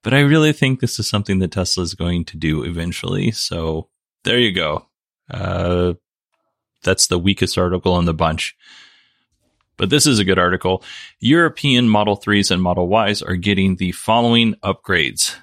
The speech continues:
They're gonna get a fifteen point five volt lithium ion battery, and that replaces the twelve volt lead acid battery. So this isn't the battery pack that sits underneath the car. This is much like the, the battery that you'd find in an ice vehicle, for instance.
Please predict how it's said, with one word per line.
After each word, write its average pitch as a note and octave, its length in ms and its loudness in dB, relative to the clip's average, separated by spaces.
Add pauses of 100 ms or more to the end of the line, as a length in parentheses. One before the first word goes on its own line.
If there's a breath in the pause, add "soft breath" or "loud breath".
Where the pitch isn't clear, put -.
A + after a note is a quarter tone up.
They're F#2+ 140 -4
gonna F#2+ 140 2
get F#2 100 0
a F2+ 60 0
fifteen A#2+ 420 0
point G#2+ 340 0
five F2+ 400 0
volt F2+ 280 0
lithium F2 380 -2
ion E2 360 0
battery, A#2+ 540 0
and F2 100 -6
that E2 140 -2
replaces F#2 520 -2
the F2 200 -4
twelve F2+ 360 -2
volt E2 320 -4 (600 loud breath)
lead F#2 320 0
acid F#2 560 -2
battery. E2 380 0
So - 180 -2
this G#2 160 2
isn't A2 260 2
the F#2 80 2
battery F2 380 0
pack F#2 320 -4
that E2+ 160 -4
sits - 200 -2
underneath F2 340 -2
the F2+ 100 -4
car. F2+ 320 2
This F2+ 180 -2
is F2 180 -8
much F2+ 340 -2
like F2 240 -2
the, E2+ 280 2
the E2 100 -4
battery E2 320 -2
that E2 200 -4
you'd E2+ 140 -4
find E2+ 280 0
in E2 80 2
an E2+ 120 2
ice G#2+ 240 0
vehicle, D2+ 360 -8
for - 140 -16
instance. - 480 -12